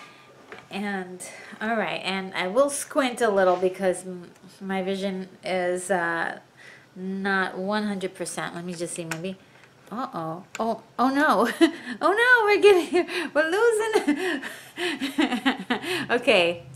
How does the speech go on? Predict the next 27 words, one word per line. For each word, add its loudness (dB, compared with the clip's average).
Um, 2
oh, 0
I -2
have -6
a -8
good -2
idea. -4
I -2
have -4
some -8
tape -2
and -2
I'm -4
just -8
gonna -2
tape -2
it -8
to -4
my, -4
um, -6
tripod -4
and -12
see -12
if -14
that -2
helps -10
me. -10